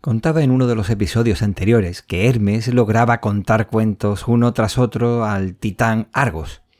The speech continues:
Una de las capacidades de este dios olímpico era la elocuencia, que es la facultad de hablar bien y con fluidez, con propiedad y de manera efectiva. Justo la manera efectiva creo que es donde estoy encasquillado. La fluidez podría ser cuestionada también, pero bueno,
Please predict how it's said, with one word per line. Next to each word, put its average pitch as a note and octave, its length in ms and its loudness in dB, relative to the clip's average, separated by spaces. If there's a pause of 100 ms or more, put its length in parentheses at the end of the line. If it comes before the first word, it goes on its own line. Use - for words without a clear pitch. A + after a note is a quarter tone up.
Una D#3+ 240 2
de G2+ 80 0
las - 180 -2
capacidades A2 640 0
de B2+ 100 -2
este E2+ 240 -4
dios F#2+ 280 -4
olímpico A2 640 2
era G#2 220 2
la F#2+ 160 2
elocuencia, E2 760 -4
que C3 100 2
es C3+ 140 2
la D3 100 4
facultad A2+ 560 0
de F#2+ 140 -2
hablar E2+ 340 -2
bien B2 420 2
y G#2 120 -4
con G2 180 -2
fluidez, F#2 680 -2
con G#2 200 0
propiedad A#2 480 2 (180)
y A#2 80 -4
de B2 80 2
manera G2 300 -2
efectiva. - 600 -8
Justo - 520 -2
la G2 160 -2
manera G#2+ 320 -2
efectiva A#2+ 580 -2
creo A#2 260 2
que A2 120 2
es G#2 100 0
donde A2+ 240 2
estoy F#2 720 -4
encasquillado. E2+ 800 -4 (200)
La A2 120 2
fluidez A#2+ 460 4
podría A#2+ 360 4
ser A#2 320 0
cuestionada A2+ 460 0
también, F2+ 340 -4
pero F2+ 180 -4
bueno, G#2 260 0